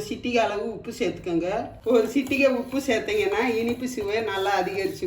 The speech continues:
கொடுக்கும். உங்க வீட்ல குங்குமப்பூ இருந்தா இது கூட கொஞ்சம் சேர்த்துக்கோங்க. அப்படி இல்லைன்னா ஆரஞ்சு கலர் ஃபுட் கலர் சேர்த்துக்கோங்க, இல்ல மஞ்சள் கலர் ஃபுட் கலர் சேர்த்துக்கோங்க.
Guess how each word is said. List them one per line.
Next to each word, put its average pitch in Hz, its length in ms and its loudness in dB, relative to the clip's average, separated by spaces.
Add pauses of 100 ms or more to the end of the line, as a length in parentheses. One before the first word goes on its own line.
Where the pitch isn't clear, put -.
கொடுக்கும். 170 440 -2 (1160)
உங்க 220 180 0
வீட்ல 254 320 0
குங்குமப்பூ 247 500 0 (120)
இருந்தா 208 300 2 (280)
இது 208 100 -2 (100)
கூட 220 120 2 (100)
கொஞ்சம் 196 280 2
சேர்த்துக்கோங்க. 185 480 2 (120)
அப்படி 196 220 2 (100)
இல்லைன்னா 208 420 2 (680)
ஆரஞ்சு 226 380 2
கலர் 190 300 2
ஃபுட் 190 240 -4
கலர் 190 260 2
சேர்த்துக்கோங்க, 175 480 2 (220)
இல்ல 220 160 -2 (300)
மஞ்சள் 196 320 0
கலர் 185 340 2
ஃபுட் 170 240 -6
கலர் 180 240 0
சேர்த்துக்கோங்க. 165 480 -2